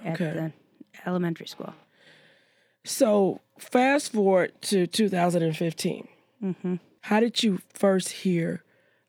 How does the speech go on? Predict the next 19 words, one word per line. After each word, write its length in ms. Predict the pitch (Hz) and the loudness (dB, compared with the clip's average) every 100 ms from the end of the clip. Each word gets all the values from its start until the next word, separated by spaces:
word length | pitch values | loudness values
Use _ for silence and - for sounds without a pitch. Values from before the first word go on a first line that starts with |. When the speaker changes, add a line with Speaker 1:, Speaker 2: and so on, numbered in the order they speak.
| - | -2
Speaker 2:
about 600 | 160 175 160 - - - _ - | 0 2 0 -4 -8 -12 _ -18
Speaker 1:
Mm. 240 | 170 170 156 | -14 -12 -4
Speaker 2:
Erica 480 | 160 147 107 - - _ _ _ | 0 0 -2 -10 -14 _ _ _
being 240 | 156 151 | -4 -4
murdered? 320 | - - - - _ - _ _ _ _ - | -6 -8 -10 -16 _ -20 _ _ _ _ -12
Speaker 1:
That's 140 | 185 | -6
a 20 | |
good 180 | 196 185 | -4 -4
question. 380 | - 185 - 180 | -2 -4 -4 -4
What 220 | 185 170 | -4 -4
stands 360 | - 220 226 214 | -4 -2 0 2
out 180 | 208 202 | 2 2
in 100 | 185 | 0
my 120 | 175 | 0
mind 640 | 185 185 190 185 185 175 - - | 0 0 0 0 0 -2 -8 -14
the 160 | 175 185 | -6 -2
most 680 | 196 196 170 175 214 - - _ _ _ _ _ _ _ _ - | 0 0 0 -4 -8 -14 -20 _ _ _ _ _ _ _ _ -4
is 640 | 214 190 180 170 - - - 190 | 0 2 2 0 -6 -14 -12 -4
being 520 | 175 220 190 190 185 | 0 2 2 2 0